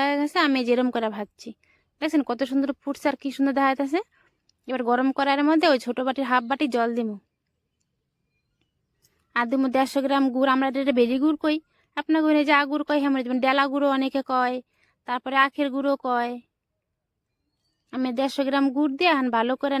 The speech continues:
নাইড়া চাইড়া খুন্তি দিয়া গুড়টারে মিশাই নেবো। এত সহজ এই খুদের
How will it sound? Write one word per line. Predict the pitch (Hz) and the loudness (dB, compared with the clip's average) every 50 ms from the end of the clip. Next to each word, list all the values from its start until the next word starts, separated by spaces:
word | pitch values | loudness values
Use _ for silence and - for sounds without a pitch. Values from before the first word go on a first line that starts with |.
| 262 | 0
নাইড়া | 254 254 269 285 294 294 - | 0 0 0 0 0 0 0
চাইড়া | - 311 330 339 302 - | 0 0 2 2 0 0
খুন্তি | - 247 247 240 - 294 285 339 | -2 -4 -4 -4 -4 -4 -4 -2
দিয়া | 381 359 262 208 190 _ _ _ _ _ _ - | -2 -2 -2 -4 -8 _ _ _ _ _ _ -8
গুড়টারে | 233 262 240 226 247 247 262 254 | -8 -8 -4 -2 -2 0 2 2
মিশাই | 254 254 - 247 226 214 208 | 2 0 0 -2 -2 -2 -2
নেবো। | 208 208 214 208 196 _ _ _ _ _ _ _ _ _ _ _ _ _ _ _ _ _ _ _ _ _ _ _ _ _ _ _ _ _ _ _ _ 1077 1077 1077 1077 1077 1077 1077 1077 _ _ _ _ _ _ _ _ _ _ _ _ _ _ _ _ _ _ _ _ _ _ _ _ _ _ _ _ _ _ _ _ _ _ _ - | -4 -6 -8 -10 -12 _ _ _ _ _ _ _ _ _ _ _ _ _ _ _ _ _ _ _ _ _ _ _ _ _ _ _ _ _ _ _ _ _ _ _ _ _ _ _ _ _ _ _ _ _ _ _ _ _ _ _ _ _ _ _ _ _ _ _ _ _ _ _ _ _ _ _ _ _ _ _ _ _ _ _ -8
এত | 277 - _ - 349 302 - | -8 -8 _ -6 -6 -4 0
সহজ | 320 320 311 320 320 320 311 302 302 | 2 4 6 6 6 4 4 4 2
এই | 302 262 254 - _ _ _ _ _ _ _ - 254 247 254 233 - - | 2 0 -2 -10 _ _ _ _ _ _ _ -8 -6 -4 -4 -6 -6 -4
খুদের | - 277 262 285 | -2 0 2 4